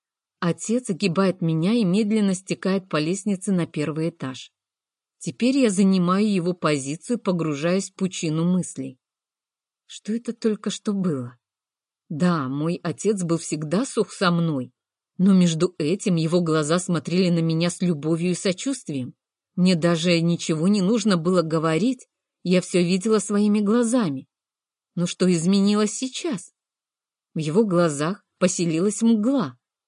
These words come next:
пустая и холодная пустота. Он смотрел на меня так,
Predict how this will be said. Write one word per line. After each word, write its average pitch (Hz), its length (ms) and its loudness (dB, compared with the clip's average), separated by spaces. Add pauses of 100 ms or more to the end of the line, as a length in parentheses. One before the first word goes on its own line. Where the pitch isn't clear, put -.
(200)
пустая 196 640 0
и - 20 -2
холодная 170 640 0
пустота. 233 680 -6 (540)
Он 262 180 2
смотрел 190 520 2
на 180 80 4
меня 170 380 2 (100)
так, 156 320 -6